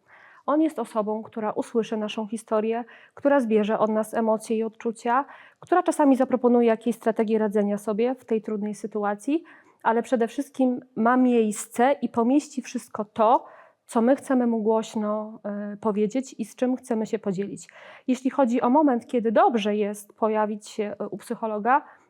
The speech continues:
to tak naprawdę jest to kwestia bardzo indywidualna. Dla niektórych pierwszy szok, e, czyli ten moment, kiedy słyszymy diagnozę, to jest taki czas, kiedy potrzebujemy szybko zrzucić balast i szybko zrzucić emocje,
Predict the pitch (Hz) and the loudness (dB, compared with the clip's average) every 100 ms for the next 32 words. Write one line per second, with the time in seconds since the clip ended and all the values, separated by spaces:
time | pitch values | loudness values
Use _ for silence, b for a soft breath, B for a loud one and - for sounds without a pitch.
0 | - 240 226 233 240 233 240 220 233 - | -8 -4 -2 -2 0 0 0 -2 -6 -6
1 | 220 220 202 202 196 196 190 190 190 196 | -6 -4 0 0 -2 -4 -6 -8 -10 -8
2 | 185 196 202 - 208 285 285 277 233 226 | -10 -14 -16 -8 -2 -2 -2 -4 -6 -6
3 | 226 - 302 - 247 208 - - - b | -6 -6 -6 -4 -4 -2 -2 -4 -16 b
4 | b b b b b - 214 208 202 202 | b b b b b -8 -4 -2 -2 -2
5 | 208 - 220 226 226 226 214 214 226 220 | -4 -4 0 2 4 4 2 0 -2 -2
6 | - 226 226 208 202 196 202 196 233 233 | -6 -4 -4 -2 -2 -2 -2 -2 -2 -2
7 | 220 208 208 208 220 - 220 - 226 214 | -2 -2 -4 -6 -6 -4 -6 -4 -4 -2
8 | 214 - 208 226 220 214 247 208 226 196 | -4 -2 0 0 0 -2 -4 -4 -4 -4
9 | 202 202 277 - - - 196 196 262 277 | -6 -6 -8 -8 -18 -2 0 2 0 -2
10 | - 202 - 220 - 202 208 208 208 202 | -12 -8 -8 -6 -6 -6 -8 -10 -8 -8
11 | 208 202 269 302 | -8 -6 -4 -4